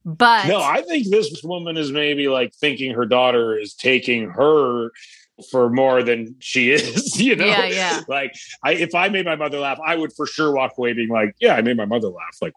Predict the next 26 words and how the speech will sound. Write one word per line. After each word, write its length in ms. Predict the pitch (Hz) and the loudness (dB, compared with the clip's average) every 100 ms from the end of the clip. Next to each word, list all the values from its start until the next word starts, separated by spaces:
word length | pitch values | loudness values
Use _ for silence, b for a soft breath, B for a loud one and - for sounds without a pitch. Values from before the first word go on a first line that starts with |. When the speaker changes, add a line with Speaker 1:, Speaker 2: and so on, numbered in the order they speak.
| _ | _
Speaker 2:
who, 80 | 135 | 0
who 160 | - 135 | 4 4
cares?" 420 | 127 - 202 - | 4 2 -2 0
Speaker 1:
Right. 680 | - 185 170 - - 185 - - | 2 4 2 0 -2 -2 -2 -4
Speaker 2:
<laughs> 640 | 226 - 196 - - - | -6 -4 -6 -6 -10 -10
Speaker 1:
Yeah, 260 | 269 254 220 | 0 2 2
just 280 | 208 339 - | 0 -6 -4
reminder 420 | 277 254 240 247 | -2 0 0 -2
that 240 | 214 214 | -2 -4
you're 240 | 202 202 196 | -4 -2 -2
her 160 | 202 185 | -4 -2
mother 440 | 185 175 175 170 | 0 0 0 -2
and 240 | 185 180 - | -4 -6 -2
tell 200 | 202 190 | 0 0
her 80 | 175 | -2
to 80 | |
get 180 | 170 170 | -2 0
out 260 | 170 160 - | 2 0 0
there 360 | 165 165 160 - | 0 0 0 -2
and 380 | 175 160 160 - | -2 -2 -4 -8
have 340 | - 190 170 | 0 0 0
some, 460 | - 180 160 160 156 b b b _ | -4 -4 -2 -6 -10 b b b _
at 240 | 202 208 - | 0 0 -2
times, 880 | - 220 196 202 240 269 277 - 208 B _ _ | -2 2 4 2 2 2 0 -2 -8 B _ _
somewhat 720 | - - 220 220 220 220 202 - _ _ - | -6 0 0 0 0 0 -2 -6 _ _ 0
unsafe 1160 | 214 226 220 - - - 208 226 214 - - | 2 2 0 -2 -6 -2 0 0 -2 -8 -20